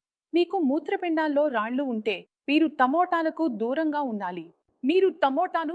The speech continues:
తినకూడదు, ఎందుకంటే టమాటాలో ఆక్సలేట్ అనే పదార్థం ఉంటుంది. ఇది కిడ్నీ రాళ్లను పెంచడంలో మీకు మరింత సహాయం చేస్తుంది. మీ కిడ్నీ రాళ్ళు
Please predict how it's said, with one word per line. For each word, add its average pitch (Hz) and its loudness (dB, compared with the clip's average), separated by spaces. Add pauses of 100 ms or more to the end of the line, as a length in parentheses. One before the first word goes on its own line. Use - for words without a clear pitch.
(120)
తినకూడదు, 240 -8 (760)
ఎందుకంటే 269 2 (200)
టమాటాలో 285 2 (240)
ఆక్సలేట్ 302 -4 (100)
అనే 254 -2 (100)
పదార్థం 233 -2
ఉంటుంది. 202 -8 (380)
ఇది 196 -12 (280)
కిడ్నీ 302 2 (100)
రాళ్లను 269 0 (100)
పెంచడంలో 226 -6 (440)
మీకు 339 0 (120)
మరింత 311 0 (140)
సహాయం 294 -4
చేస్తుంది. 208 -8 (720)
మీ 339 4 (120)
కిడ్నీ 302 2 (120)
రాళ్ళు 277 2